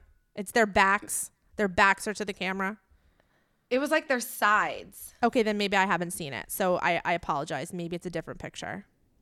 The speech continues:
Speaker 2: Oh my God. I'll, I'll look and see if I can send it to you, if it was actually them or not.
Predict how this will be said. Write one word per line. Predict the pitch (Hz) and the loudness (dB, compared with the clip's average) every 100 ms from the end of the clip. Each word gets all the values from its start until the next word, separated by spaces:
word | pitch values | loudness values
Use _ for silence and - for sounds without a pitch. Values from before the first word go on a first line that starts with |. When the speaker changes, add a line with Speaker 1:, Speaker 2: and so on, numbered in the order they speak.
| _ _ - _ 220 | _ _ -20 _ -8
Speaker 2:
Oh | 208 | -6
my | 185 | -6
God. | 170 - - | -8 -8 -4
I'll, | 208 277 320 - | 0 0 0 2
I'll | 277 339 262 | 4 2 0
look | 214 247 - | -2 -2 -4
and | 208 208 | -8 -8
see | 202 | -10
if | 190 180 | -8 -6
I | 175 | -6
can | 175 | -8
send | 165 160 143 | -10 -10 -10
it | 135 - | -14 -16
to | 170 | -16
you, | - | -14
if | 92 165 | -14 -14
it | 180 | -12
was | 160 160 | -8 -6
actually | 143 104 - 131 139 | -6 -8 -10 -12 -12
them | 131 104 | -12 -12
or | 82 | -14
not. | - - | -16 -20